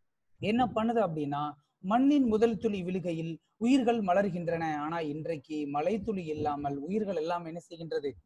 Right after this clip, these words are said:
சாகின்றன. சூழலியல் மாற்றத்தால் நிகழ்ந்து கொண்டிருக்கக்கூடிய அவலத்தை தான் இந்த கவிதையானது நம்மளுக்கு என்ன செய்து காட்சிப்படுத்தி காட்டுகின்றது. சுற்றுச்சூழல் சீர்கேட்டின் காரணமாக ஏற்பட்ட மாற்றத்தால்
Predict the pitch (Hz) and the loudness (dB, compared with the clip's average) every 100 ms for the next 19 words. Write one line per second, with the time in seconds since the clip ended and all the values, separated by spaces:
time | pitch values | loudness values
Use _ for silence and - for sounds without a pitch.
0 | _ _ _ 156 180 185 175 135 131 127 | _ _ _ 2 2 2 -4 -6 -8 -8
1 | 127 120 _ _ _ - 285 294 269 240 | -8 -12 _ _ _ 2 6 6 8 6
2 | 196 185 185 180 - 170 170 170 196 214 | 6 4 4 -2 2 4 4 0 0 6
3 | 262 247 220 214 202 180 175 - 165 160 | 6 6 4 2 0 -2 -6 -6 -2 0
4 | 156 151 _ _ - 165 226 262 - 156 | 0 -2 _ _ -6 0 4 4 4 2
5 | 151 147 151 156 _ _ - 156 147 143 | 2 0 -2 -6 _ _ -14 -8 -4 -2
6 | 139 165 220 208 175 151 147 143 147 147 | -2 -2 0 0 0 0 -2 -2 -2 -2
7 | 156 151 156 170 269 - 156 147 - 139 | -4 -6 -4 -4 -4 -4 -4 -4 -4 -4
8 | 147 139 202 139 127 147 131 127 123 123 | -4 -4 -4 -4 -4 -8 -10 -10 -10 -12
9 | 113 _ _ _ _ - 285 208 320 - | -14 _ _ _ _ -4 -2 0 0 2
10 | 269 254 233 294 311 247 233 214 196 175 | 4 4 4 6 6 6 4 2 -2 2
11 | 170 170 170 165 160 170 165 170 - _ | 2 4 0 0 2 2 2 0 -4 _
12 | _ - 214 226 208 170 180 160 180 196 | _ 2 4 4 0 -2 -2 0 2 2
13 | - 220 - 151 165 | 2 -4 0 2 2